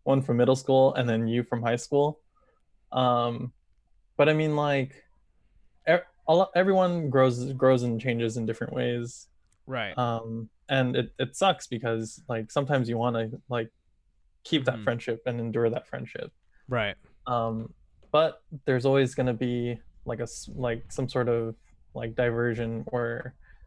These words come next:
Speaker 1: like, some of your values and motives in life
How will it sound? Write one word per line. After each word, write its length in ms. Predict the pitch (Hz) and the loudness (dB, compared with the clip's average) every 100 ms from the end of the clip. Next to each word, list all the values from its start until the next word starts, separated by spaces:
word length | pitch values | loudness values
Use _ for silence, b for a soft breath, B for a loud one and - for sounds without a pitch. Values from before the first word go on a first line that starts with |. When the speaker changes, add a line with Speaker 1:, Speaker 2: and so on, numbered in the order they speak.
| b _ - | b _ -6
Speaker 1:
like, 340 | 120 113 - - | -4 -4 -6 -4
some 220 | 147 135 | 0 2
of 160 | 127 | 2
your 320 | 123 123 123 117 | 2 2 2 2
values 720 | - 131 123 123 131 113 - 135 | -2 -2 -4 -6 -8 -12 -10 -6
and 400 | 123 117 117 107 _ _ _ _ | -6 -6 -10 -14 _ _ _ _
motives 480 | 151 131 127 123 117 | 0 2 4 2 -2
in 100 | 117 | -4
life 380 | 113 117 123 - | -4 -4 -8 -10